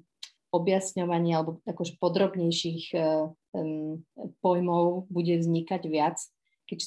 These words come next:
sa zaoberám slovom a pracujem s ním stále, ja to veľmi rada aj sledujem, a ako na to aj reagujú niekedy naši jazykovedci, čo je správne a čo nie je a čo korpus slovenského jazyka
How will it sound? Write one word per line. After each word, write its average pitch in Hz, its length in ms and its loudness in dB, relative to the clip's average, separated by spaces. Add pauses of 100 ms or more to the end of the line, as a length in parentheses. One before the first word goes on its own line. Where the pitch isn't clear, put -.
sa 185 160 2
zaoberám 185 460 4
slovom 175 480 0
a 165 80 -6
pracujem 175 480 -6
s - 80 -14
ním 180 100 -4
stále, 170 460 2
ja - 60 0
to 170 100 -6
veľmi 170 180 0
rada 170 220 0
aj 170 160 0
sledujem, 170 640 0 (640)
a 160 480 2 (160)
ako 170 160 -2
na 170 160 0
to 175 160 2
aj 165 480 2
reagujú 170 640 2
niekedy 165 320 -2
naši 170 320 0
jazykovedci, 170 720 -2
čo 160 160 -4
je 160 160 -2
správne 160 640 0
a 165 80 -10
čo - 160 -10
nie 170 400 0
je 175 80 2
a - 160 0
čo 170 160 -4
korpus 233 480 0
slovenského 202 480 0
jazyka 180 560 0